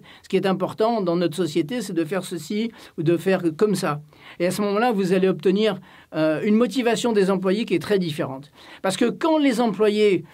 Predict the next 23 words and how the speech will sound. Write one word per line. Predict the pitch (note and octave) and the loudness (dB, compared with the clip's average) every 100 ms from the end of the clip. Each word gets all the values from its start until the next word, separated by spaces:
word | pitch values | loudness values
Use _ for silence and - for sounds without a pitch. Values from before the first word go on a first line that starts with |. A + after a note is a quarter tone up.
| - - | -18 -6
euh, | D#3 D#3 | -2 -2
se | D#3 F#3+ | 0 0
font | A#3+ | 0
critiquer, | A3 A3 G#3+ G3+ F#3+ D#3+ | -2 -4 -4 -2 0 0
quand | E3 F3+ | 0 -4
ils | A3+ | -4
se | - | -4
font | F#3+ A#3 | -2 0
agresser, | G3 E3+ F#3+ G3 E3+ | 0 0 -2 0 0
quand | D#3+ D#3 | -2 -6
on | F3 | -4
se | F#3 | 0
moque | F#3 G#3+ E3+ | 2 0 0
d'eux, | F3 E3+ D#3 - - - - | 2 0 -2 -18 -20 -16 -4
quand | F#3+ F#3 | -2 0
on | F#3+ F3+ | 0 0
n'est | F3+ E3+ E3 | 0 0 0
pas | D3+ - | -2 -2
sympa, | G3 F#3+ C#4 | 0 2 2
en | G3+ D3 | 0 -2
clair, | D3 A3 F#3 | 0 0 0
avec | D#3 C#3 C#3 | 0 -2 0
eux, | F3+ A#3 | 2 0